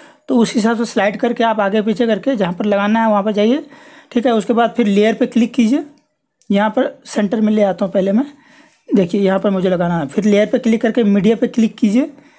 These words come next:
उसके बाद एक्सपोर्ट जो हुआ है, एक्सपोर्ट पे जाके गैलरी में एक्सपोर्ट का ऑप्शन है, वहाँ पर जाके आप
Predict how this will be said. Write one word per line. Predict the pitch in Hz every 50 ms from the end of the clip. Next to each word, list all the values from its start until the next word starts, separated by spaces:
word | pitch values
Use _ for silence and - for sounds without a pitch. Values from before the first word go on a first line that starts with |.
| - _ _ _ -
उसके | - - 233 214 - 277 240
बाद | 190 180 233 226 196 160 85 - - _ _ _ _ _ _ _ -
एक्सपोर्ट | 269 202 - - - 254 240 247 214
जो | 202 240 226
हुआ | 185 196 226 247 202
है, | - - 254 269 311
एक्सपोर्ट | 285 220 180 - - 262 240 233 240
पे | - 247
जाके | 226 214 214 233 233
गैलरी | 208 214 208 202 226 233
में | 226 269 349
एक्सपोर्ट | 339 254 175 - - - 220 214 -
का | - 240 226
ऑप्शन | 220 202 - - 240 226
है, | 233 262
वहाँ | 262 220 185 208
पर | 214 220
जाके | 202 214 196 196 - 220
आप | 226 254 254 -